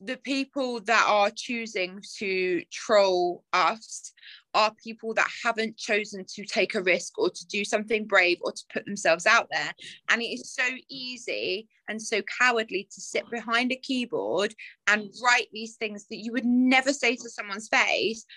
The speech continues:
because you haven't chosen to do something that makes a difference. You know, you've chosen to do something that makes a difference to you and a hundred percent will make a difference to other people.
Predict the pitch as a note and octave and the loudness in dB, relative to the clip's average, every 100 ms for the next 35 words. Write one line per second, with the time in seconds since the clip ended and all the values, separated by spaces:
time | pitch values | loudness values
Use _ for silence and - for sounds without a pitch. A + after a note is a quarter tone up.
0 | _ B3 B3 C4+ A#3 A3+ G#3+ G#3+ B3+ C4 | _ -6 -2 2 2 0 -6 -2 0 0
1 | - B3 B3 G#3+ - A3+ A3 A3 G#3+ - | 0 0 -2 -8 -4 -4 -4 -8 -12 -10
2 | - A3+ A3+ G3+ G3+ F#3 F#3+ G3+ F#3+ - | -4 -4 -4 -6 -6 -6 -4 -4 -4 -4
3 | C#4 D#4 G#3 F3 - - _ C4+ A#3+ A3+ | -4 0 0 0 -6 -16 _ 2 2 4
4 | C#4+ D4 - D#4+ D#4+ D#4+ D4+ - C4 C4 | 2 2 0 2 2 0 -8 -6 -4 -2
5 | B3 A#3+ A3 G#3 A#3 B3+ C4 C#4+ C#4+ B3+ | -2 -2 -4 0 -2 -2 -4 -4 -4 -6
6 | - A#3+ G3 A2+ F3 G#3+ - - - A3 | -6 -2 2 4 4 0 -4 -6 -2 0
7 | A3+ D4 C#4 - - B3+ G3 A3+ G#3+ G#3+ | 0 0 -2 -4 -6 -6 -4 -2 -2 -2
8 | A3+ A3+ F3+ E3+ F#3 F#3+ G#3 A#3 A3+ - | -8 -6 -6 0 0 0 -2 -4 -4 -2
9 | - F#3+ | 0 0